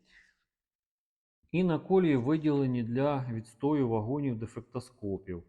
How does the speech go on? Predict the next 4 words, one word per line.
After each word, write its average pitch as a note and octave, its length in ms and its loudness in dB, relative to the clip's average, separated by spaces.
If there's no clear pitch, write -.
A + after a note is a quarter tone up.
колієвимірювальних A#2+ 1600 0
вагонів B2+ 640 -6
та C3+ 120 -4
колійних G#2+ 640 -6